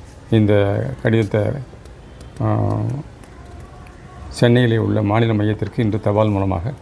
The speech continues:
அனுப்பி வைக்கப்பட்டு விட்டது. நமக்கு வந்து ஆட்சேபனை இருக்குது. இயக்குநரகம் தனியாக பென்ஷனர்களுக்கு இருந்தால் தான்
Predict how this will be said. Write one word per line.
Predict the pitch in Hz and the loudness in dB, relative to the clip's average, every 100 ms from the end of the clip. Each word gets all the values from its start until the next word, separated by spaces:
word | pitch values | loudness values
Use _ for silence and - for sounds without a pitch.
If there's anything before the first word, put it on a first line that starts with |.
| - - - - - - | -18 -20 -20 -20 -20 -4
அனுப்பி | 113 117 117 | 0 0 2
வைக்கப்பட்டு | 101 - 98 95 95 | 0 0 -2 -2 -2
விட்டது. | 87 95 - - 101 | -2 -2 -4 -8 -4
நமக்கு | 95 95 | -2 2
வந்து | 123 123 | 4 4
ஆட்சேபனை | 120 143 123 113 | 2 2 2 0
இருக்குது. | 107 - - | -4 -8 -2
இயக்குநரகம் | 110 117 117 113 107 | 0 2 2 2 2
தனியாக | 104 107 113 113 | 0 0 0 0
பென்ஷனர்களுக்கு | 107 120 110 107 110 | 0 0 0 0 0
இருந்தால் | 101 104 101 | 2 2 2
தான் | 90 92 107 | 0 -2 -2